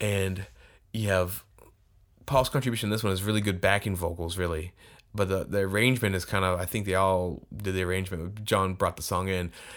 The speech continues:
And the, the, the real, um, the real key contributor is Billy, uh, Preston on, on, on the keys. Um,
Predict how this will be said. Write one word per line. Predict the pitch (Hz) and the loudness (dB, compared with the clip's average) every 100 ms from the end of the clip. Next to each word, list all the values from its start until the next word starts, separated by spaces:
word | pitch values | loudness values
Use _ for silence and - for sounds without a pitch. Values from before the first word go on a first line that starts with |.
| - - | -18 -4
And | 98 | -2
the, | 98 | 0
the, | 110 175 139 | -2 2 2
the | 120 113 95 107 | 2 -6 -2 -2
real, | 110 127 117 | 2 4 6
um, | 98 90 90 76 - 160 - | 6 4 0 -4 -12 -14 -6
the | 107 | 0
real | 117 123 104 - | 6 6 4 -6
key | - 139 | -4 -2
contributor | 107 123 110 92 | 0 0 0 -2
is | |
Billy, | 87 101 98 87 | 0 0 2 2
uh, | 85 | -2
Preston | - 104 101 95 80 | -2 -2 -2 -4 -4
on, | 90 85 | -4 -2
on, | 92 92 67 | -2 -2 -2
on | 87 | -4
the | 85 | -4
keys. | - 123 95 82 - - - - - - - | -4 -2 -2 -4 -10 -20 -18 -18 -18 -16 -2
Um, | 85 80 78 - | 0 0 -4 -8